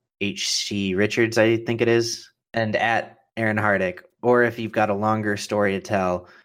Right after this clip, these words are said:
just send me an email, dylan dot lockwood at z prime dot com. We should probably go.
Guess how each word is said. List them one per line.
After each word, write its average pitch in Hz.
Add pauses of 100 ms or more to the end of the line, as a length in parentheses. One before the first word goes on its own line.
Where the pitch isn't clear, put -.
(100)
just 107
send 104
me 107
an 101
email, 92
dylan 92
dot 90
lockwood 85 (220)
at 87
z 90
prime 90
dot -
com. 101 (760)
We 151
should 175
probably 196
go. 104